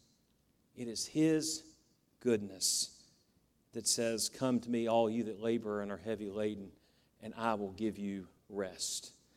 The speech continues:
Come to me, ye that thirst,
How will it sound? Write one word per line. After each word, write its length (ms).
Come 340
to 120
me, 380
ye 220
that 260
thirst, 540